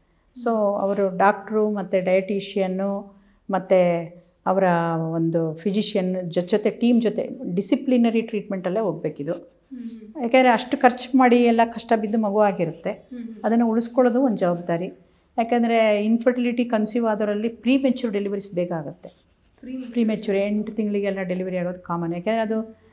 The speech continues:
Speaker 1: ಅಲ್ಲೆಲ್ಲೋ ಎಗ್ಗಲ್ಲಿ ಸ್ವಲ್ಪ ಪ್ರಾಬ್ಲಮ್ ಇರೋದನ್ನ ಒಂದು ಇರುತ್ತೆ, ಒಂದು ಯಾವುದೋ ಒಂದು.
Speaker 2: ಹ್ಮ್.
Speaker 1: ಸ್ವಲ್ಪ ಪರ್ಸೆಂಟೇಜ್ ಪ್ರೀಮೆಚ್ಯೂರ್ ಡೆಲಿವರಿಗಳಾಗ್ಬೋದು.
Speaker 2: ಹ್ಮ್, ಹ್ಮ್.
Speaker 1: ಹಾಗಾಗಿ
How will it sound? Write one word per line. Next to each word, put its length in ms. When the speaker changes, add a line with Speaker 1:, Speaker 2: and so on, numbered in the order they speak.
Speaker 1:
ಅಲ್ಲೆಲ್ಲೋ 400
ಎಗ್ಗಲ್ಲಿ 480
ಸ್ವಲ್ಪ 260
ಪ್ರಾಬ್ಲಮ್ 500
ಇರೋದನ್ನ 420
ಒಂದು 300
ಇರುತ್ತೆ, 320
ಒಂದು 260
ಯಾವುದೋ 220
ಒಂದು. 260
Speaker 2:
ಹ್ಮ್. 320
Speaker 1:
ಸ್ವಲ್ಪ 380
ಪರ್ಸೆಂಟೇಜ್ 680
ಪ್ರೀಮೆಚ್ಯೂರ್ 560
ಡೆಲಿವರಿಗಳಾಗ್ಬೋದು. 880
Speaker 2:
ಹ್ಮ್, 300
ಹ್ಮ್. 360
Speaker 1:
ಹಾಗಾಗಿ 520